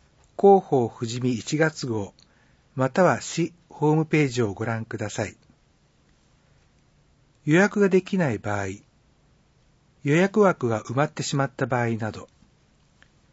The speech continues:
所得税の確定申告、下記、確定申告などのお知らせ、見出し番号二十一を参照してください。市、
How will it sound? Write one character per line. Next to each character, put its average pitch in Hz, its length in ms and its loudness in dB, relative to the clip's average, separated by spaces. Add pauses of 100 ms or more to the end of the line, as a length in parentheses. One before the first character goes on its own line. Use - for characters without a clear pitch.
(340)
所 - 160 -2
得 214 260 2
税 180 240 4
の 113 100 -4
確 - 260 -10
定 156 200 2
申 143 260 -4
告、 - 380 -12 (1800)
下 180 140 2
記、 - 240 -10 (760)
確 - 260 -8
定 202 200 6
申 196 260 0
告 165 300 0
な 117 100 0
ど 104 100 -6
の 104 120 -6
お 104 60 -8
知 - 180 -6
ら 110 100 -4
せ、 - 280 -8 (840)
見 139 100 2
出 175 120 4
し 190 140 -2
番 180 220 0
号 120 280 -2
二 147 160 -2
十 143 160 -2
一 120 280 -2
を 101 100 -2
参 120 260 -2
照 120 220 -4
し - 60 -12
て - 140 -10
く 113 80 -8
だ 104 100 -8
さ - 180 -6
い。 98 100 -10 (1500)
市、 - 360 -4